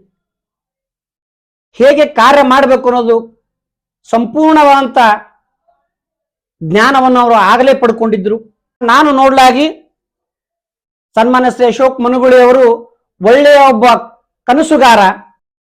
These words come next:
ತಾಲೂಕಿನ ಅಭಿವೃದ್ಧಿ ಹೇಗೆ ಮಾಡಬೇಕು ಅನ್ನೋದು ಮತ್ತು ತಾಲೂಕಿನ ಜನರ ನಾಡಿ ಮಿಡಿತ ಏನನ್ನೋದು ಸಂಪೂರ್ಣವಾದಂಥ ಅನುಭವವನ್ನು ಅವರು ಹೊಂದಿದ್ದಾರೆ. ಅವರ ಕಾರ್ಯವೈಖರಿ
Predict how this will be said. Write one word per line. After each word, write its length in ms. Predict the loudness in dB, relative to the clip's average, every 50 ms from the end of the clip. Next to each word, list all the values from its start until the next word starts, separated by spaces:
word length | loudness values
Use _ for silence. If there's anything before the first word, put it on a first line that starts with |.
| _ _ _ _ _ _ _ _ _ _ _ _ -4
ತಾಲೂಕಿನ 540 | -2 0 2 2 2 2 0 0 -2 -2 0 0
ಅಭಿವೃದ್ಧಿ 580 | 0 0 0 0 -2 -2 -2 -2 0 2 2 4
ಹೇಗೆ 200 | 2 2 2 2
ಮಾಡಬೇಕು 460 | 0 0 0 0 0 0 -2 -4 -4
ಅನ್ನೋದು 460 | -4 -4 -2 -2 0 0 0 0 -2 -4 _ _ _ _ _ _ _ _ _ _ _ _ _ _ _ _ _ _ _ _ _ _ _ _ -18
ಮತ್ತು 180 | -10 -6 -4 -2
ತಾಲೂಕಿನ 560 | 0 0 2 2 2 2 0 0 -2 -2 -2 -2 -2 0
ಜನರ 280 | 0 -2 -2 0 -2 -2 -2
ನಾಡಿ 360 | 0 0 0 0 0 0 -2
ಮಿಡಿತ 320 | 0 0 -2 -2 -2 -2 -2 -2 -2 -4 -10 _ _ _ _ _ _ _ _ _ _ _ _ _ _ _ _ _ _ _ _ -10
ಏನನ್ನೋದು 920 | -4 0 2 2 2 2 2 2 2 2 2 2 2 0 0 -2 -6 -16 _ _ _ _ _ _ _ _ _ _ -4
ಸಂಪೂರ್ಣವಾದಂಥ 880 | -2 -2 -2 0 0 0 2 2 2 2 4 4 4 2 0 0 0 0 2 2 0 -2 -4 -8 _ _ _ _ _ _ -6
ಅನುಭವವನ್ನು 480 | -4 -2 0 2 2 2 2 2 2 2
ಅವರು 120 | 2 2
ಹೊಂದಿದ್ದಾರೆ. 480 | 0 0 -2 -2 0 0 0 0 0 -2 -6 -8 _ _ _ _ _ _ _ _ _ _ _ _ _ _ _ _ _ _ _ _ _ -4
ಅವರ 120 | -2 0
ಕಾರ್ಯವೈಖರಿ 1080 | 0 0 0 0 0 0 2 2 2 2 0 0 0 0 0 0 0 -2 -6 -14 _